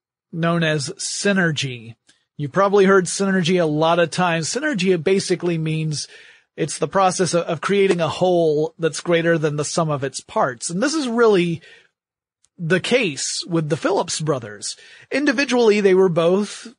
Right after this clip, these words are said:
intelligent men who were quite capable in their own spheres, but together they were able to accomplish a lot more than they could have done on their own.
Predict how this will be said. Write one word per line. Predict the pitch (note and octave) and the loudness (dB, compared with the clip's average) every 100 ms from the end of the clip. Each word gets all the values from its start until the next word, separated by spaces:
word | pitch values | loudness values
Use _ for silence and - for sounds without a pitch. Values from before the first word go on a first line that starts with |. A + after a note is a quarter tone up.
| _ - | _ -6
intelligent | F3 E3 - F3+ G3 F3 D#3+ E3 | -4 -2 0 2 4 2 0 -2
men | E3 D#3 D#3 E3+ | -2 -4 0 0
who | D3 D#3 | 0 0
were | D3+ D3 D3 - - - _ _ | 0 0 -2 -6 -20 -20 _ _
quite | - F3+ E3+ | 0 0 0
capable | G3 G#3 F3 D#3+ D3+ - | 0 0 0 2 2 0
in | E3 | -2
their | D#3+ D#3+ | -2 0
own | F3 D#3 | -2 -2
spheres, | C3 - C#4+ C#4 D#3+ C#3+ C#3+ - - - - | -6 -6 -4 2 2 2 -2 -8 -16 -20 -6
but | G#3 | 0
together | G3 E3 G3+ C4+ G#3+ F3 | 0 2 0 2 2 2
they | F3 | 2
were | E3+ | 0
able | F3 F#3+ F3 F3+ | 0 0 0 -2
to | E3+ | 0
accomplish | E3 - F3+ F#3 F3 E3 B2 - - _ _ - | -2 -2 -2 -2 0 0 0 -4 -6 _ _ -4
a | |
lot | D#3 E3+ F#3+ G#3 | 0 2 4 2
more | F3 F3+ F#3+ F#3 | 2 2 4 2
than | D#3 D#3 | 0 -4
they | D3+ | -4
could | - F3+ | -4 -2
have | E3+ D3+ | 0 -2
done | C#3 D3 D3 D3 D3 | -2 -2 -2 -6 -6
on | D3+ C#3 | -6 -4
their | C3+ D#3+ | -2 0
own. | F3+ C3 G#2 | 0 -2 -10